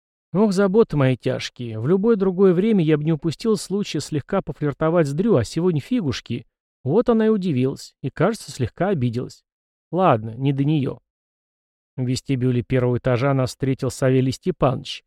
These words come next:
все в той же личине респектабельного Гера Ноймана. Он вообще старался ее пореже скидывать, в основном, когда оказывался на спруте в нашей с Кэпом компании. Я даже подозревал, что сам Дерек не в курсе относительно фальшивости личности добропорядочного бюргера.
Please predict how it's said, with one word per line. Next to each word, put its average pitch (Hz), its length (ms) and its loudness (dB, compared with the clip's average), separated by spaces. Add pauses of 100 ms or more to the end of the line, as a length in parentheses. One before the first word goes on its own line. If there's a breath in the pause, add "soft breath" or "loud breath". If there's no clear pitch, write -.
(340)
все 139 160 -2
в - 80 -8
той 202 180 0
же 151 100 -2
личине 143 440 0
респектабельного 135 800 0
Гера 123 300 2
Ноймана. 135 460 2 (880)
Он 165 100 4
вообще 240 300 0
старался 180 480 0
ее 139 100 -2
пореже 143 380 2
скидывать, 113 440 -4
в 120 40 -8
основном, 165 380 -2
когда 131 280 0
оказывался 135 520 -2
на 131 100 0
спруте 185 420 -4
в 117 80 -2
нашей 135 300 -4
с - 80 -20
Кэпом 127 340 -2
компании. 131 680 0 (560)
Я 143 140 4
даже 185 220 2
подозревал, 185 520 2
что 160 180 -4
сам 160 340 0
Дерек 175 320 2
не 127 100 2
в - 80 -4
курсе 185 360 -4
относительно 131 580 -2
фальшивости 139 680 -2
личности 135 480 -4
добропорядочного 127 800 0
бюргера. 131 540 -2